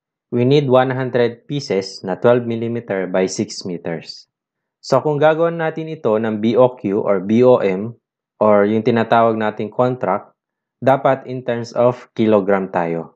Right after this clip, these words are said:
So, let's convert the number of rebar into kilograms. So, we need this table para ma-convert natin ito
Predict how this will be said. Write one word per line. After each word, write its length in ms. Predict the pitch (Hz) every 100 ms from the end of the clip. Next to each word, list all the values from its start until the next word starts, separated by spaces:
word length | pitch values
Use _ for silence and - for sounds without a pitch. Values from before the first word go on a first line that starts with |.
| _ _ _ _ -
So, 160 | 143
let's 240 | 143 139 -
convert 480 | 139 131 151 156
the 80 | 139
number 320 | 135 135 135
of 160 | 120 123 147
rebar 560 | 156 123 92 95 104
into 240 | - 135 127
kilograms. 880 | 120 104 92 92 90 82 - - - _ _ _ -
So, 240 | 107 95
we 160 | 104 123
need 240 | 156 147
this 160 | 151 -
table 480 | 151 139 104 107
para 240 | 110 113 117
ma-convert 640 | 113 110 120 113 127 127
natin 320 | 123 120 127
ito 400 | 135 131 95 92